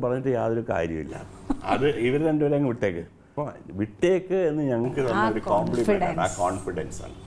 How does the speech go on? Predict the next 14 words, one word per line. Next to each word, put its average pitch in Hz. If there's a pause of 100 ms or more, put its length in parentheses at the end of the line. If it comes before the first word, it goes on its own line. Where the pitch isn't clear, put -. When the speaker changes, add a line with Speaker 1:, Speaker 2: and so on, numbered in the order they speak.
(120)
Speaker 2:
അത് 269
എത്രത്തോളം 254
Speaker 1:
അതാണ് 175
ഞാൻ 104
Speaker 2:
ഉത്തരവാദിത്വം? 87
Speaker 1:
പറയുന്നത്. -
അതിൽ 127
നിന്നുണ്ടാവുന്ന 113
ഉത്തരവാദിത്വമാണ് 92 (760)
സിനിമ, 98 (880)
എൻ്റെയും 92 (260)
ലാലിൻ്റെയും 85
സിനിമകൾ 78 (600)
കൂടുതലും, 113